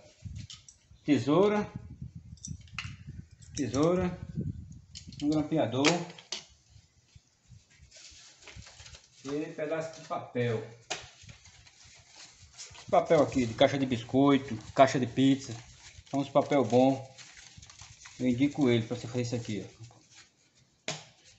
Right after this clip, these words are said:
Você vai fazer o seguinte. Você vai fazer a separação da forma.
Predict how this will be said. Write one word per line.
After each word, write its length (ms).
Você 80
vai 160
fazer 240
o 40
seguinte. 560
Você 120
vai 60
fazer 220
a 20
separação 560
da 120
forma. 480